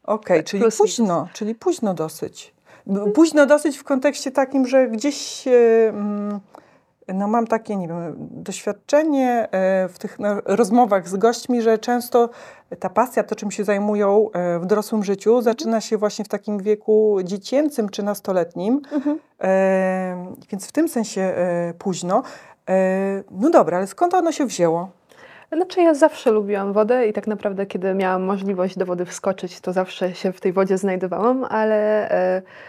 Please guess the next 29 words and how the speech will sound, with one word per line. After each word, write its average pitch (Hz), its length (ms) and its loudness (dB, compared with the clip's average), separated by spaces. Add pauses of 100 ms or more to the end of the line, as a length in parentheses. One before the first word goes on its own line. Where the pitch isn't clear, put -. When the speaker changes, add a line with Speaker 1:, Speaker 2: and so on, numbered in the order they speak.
(140)
Speaker 2:
biorąc 202 280 0
pod 196 140 -4
uwagę, 185 380 2
że 190 100 -4
jestem 185 440 -6
z 202 140 -4
Warszawy, 196 460 -4
Speaker 1:
Mhm. 185 540 -2 (160)
Speaker 2:
<laughs> - 160 -18
to, 190 320 4 (440)
e, 175 460 -2
niewiele 185 340 0
takiej 180 340 -4
okazji, 175 400 -6
takich 180 240 -6
okazji 190 360 -2
miałam. 240 440 -2 (880)
Poza 190 220 -2
basenami, 190 540 -4
ale 175 220 -4
te 175 160 -8
jakoś 170 420 -10
nigdy 175 440 -6 (320)
szczególnie 175 760 -8 (380)
nie 190 140 -2
były 180 260 0
moimi 170 420 -4
ulubion-, 180 480 -2
ulubionymi, 196 760 0